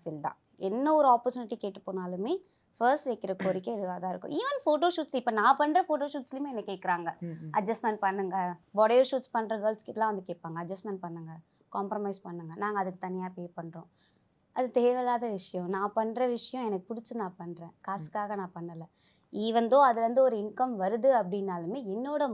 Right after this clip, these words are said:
Speaker 1: மொத ப்ரியாரிட்டி என்னோட பேஷன்.
Speaker 2: ஓகே.
Speaker 1: எனக்கு அது புடிச்சிருக்கு. நான் அதை விரும்பி பண்றேன். அந்த ரீசனுக்காக நான் அதை வந்து வித்து, விக்கிறதுக்கு நான் வரல. So, அப்படின்ற ஒரு இதுதான்.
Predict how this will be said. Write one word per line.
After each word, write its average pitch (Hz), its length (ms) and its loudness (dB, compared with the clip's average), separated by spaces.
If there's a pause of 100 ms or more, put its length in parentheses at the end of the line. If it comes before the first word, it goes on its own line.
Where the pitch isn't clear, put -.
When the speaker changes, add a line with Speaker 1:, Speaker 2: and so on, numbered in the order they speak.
Speaker 1:
மொத 214 320 2
ப்ரியாரிட்டி 196 480 -4
என்னோட 185 400 -4
பேஷன். 156 420 -10 (280)
Speaker 2:
ஓகே. 151 80 -8
Speaker 1:
எனக்கு 302 340 0
அது 196 200 -2
புடிச்சிருக்கு. 233 600 -6
நான் 202 200 -6
அதை 190 160 -2
விரும்பி 330 400 2
பண்றேன். 165 400 -10 (360)
அந்த 240 300 2
ரீசனுக்காக 285 800 0
நான் 214 240 0
அதை 202 160 0
வந்து 226 160 -2
வித்து, 220 360 -6 (140)
விக்கிறதுக்கு 277 560 -2
நான் 196 280 -2
வரல. 165 380 -8
So, - 220 -14
அப்படின்ற 220 440 -10
ஒரு 160 160 -12
இதுதான். 165 280 -18